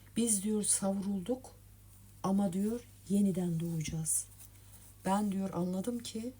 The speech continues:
ben hareket etmeden sen herhangi bir şey yapmayacaksın. Senden," diyor, "çok haber bekledim." Ne olmuş? Sizden bir haber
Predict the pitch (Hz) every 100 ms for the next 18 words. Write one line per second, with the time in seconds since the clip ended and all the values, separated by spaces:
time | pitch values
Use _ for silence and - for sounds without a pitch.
0 | - 165 214 220 - 180 175 - 175 -
1 | 190 202 202 196 208 - - - - -
2 | - 202 196 233 - 185 170 160 220 196
3 | 180 180 170 - 220 247 - - - -
4 | - 208 208 170 170 151 160 - - -
5 | - - - - 190 190 196 196 196 220
6 | - 240 208 175 165 165 160 - 165 165
7 | - - - - - - - - - 208
8 | 214 208 202 240 - - - 196 180 202
9 | 190 185 - 180 202